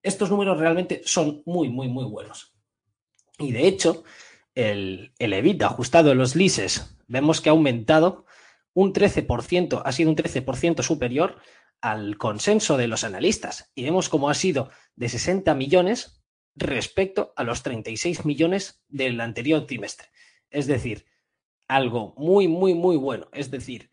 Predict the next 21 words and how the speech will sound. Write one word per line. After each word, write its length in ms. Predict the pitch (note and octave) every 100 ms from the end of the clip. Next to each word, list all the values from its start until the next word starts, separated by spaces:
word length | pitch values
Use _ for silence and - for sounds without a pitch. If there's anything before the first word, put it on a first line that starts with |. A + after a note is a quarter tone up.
| _ _ _ _ -
en 140 | B2+
dos 120 | B2+
mil 140 | F3+ G#3+
veintidós, 640 | G3+ G3 F#3+ G3 - _
bueno, 160 | - B2
estoy 200 | - C3+
diciendo 360 | C#3+ C#3 C3
es 60 | A2+
decir 280 | A2+ D#3 C3+
mucho, 300 | B2+ B2+ G2
pido 180 | A#2+ G#2+
disculpas. 480 | F#2+ - - - - _ _ _ -
Pero 140 | C3
vemos 240 | E3+ E3
cómo 160 | E3+ D#3+
en 80 | C#3+
dos 120 | C#3+
mil 160 | F#3+ F3+
veintidós 580 | F3 D#3+ D#3+ - - _
ya 200 | D#3 D#3
pasamos 640 | C#3+ D#3+ C3 G#2+ -